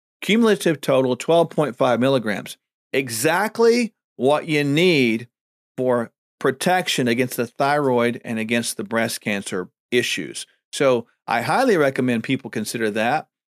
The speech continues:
Uh, make sure that you get a good thyroid test first and make sure that your thyroid is not,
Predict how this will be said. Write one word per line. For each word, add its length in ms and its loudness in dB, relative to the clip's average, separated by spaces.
Uh, 260 -2
make 280 0
sure 240 0
that 200 0
you 60 0
get 140 2
a 60 2
good 280 0
thyroid 520 2
test 400 -2
first 420 0
and 80 -4
make 200 0
sure 220 -2
that 260 0
your 140 -2
thyroid 440 0
is 180 0
not, 320 -2